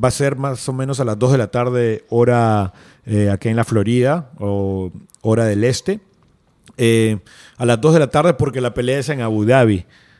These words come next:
Entonces la, la pelea en Abu Dhabi es-, comienza como a las diez de la noche allá, dos de la tarde aquí. Es más, empiezan con los preliminares al mediodía y los early o los,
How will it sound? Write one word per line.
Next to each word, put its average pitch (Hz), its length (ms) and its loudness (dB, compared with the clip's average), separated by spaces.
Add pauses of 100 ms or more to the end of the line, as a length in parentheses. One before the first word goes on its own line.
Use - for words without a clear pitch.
(120)
Entonces 117 380 0
la, 117 160 2
la 113 340 -4
pelea 117 180 -2
en 127 80 -4
Abu 117 180 2
Dhabi 120 180 2
es-, - 240 -6
comienza 107 300 -4
como 104 140 -2
a - 20 0
las 98 100 -2
diez 110 120 -2
de 110 60 -2
la 104 80 -6
noche 107 260 -6
allá, 143 280 -6 (440)
dos 110 260 -4
de 104 60 0
la 101 120 -4
tarde 104 640 -4
aquí. 139 500 -4 (160)
Es 117 160 0
más, 120 240 0
empiezan 123 460 -4
con 123 160 -2
los 107 400 -6 (240)
preliminares 117 760 0
al 113 200 -2
mediodía 127 720 0
y 127 120 -2
los 117 380 -4
early 143 500 0
o 120 60 -2
los, 113 200 -6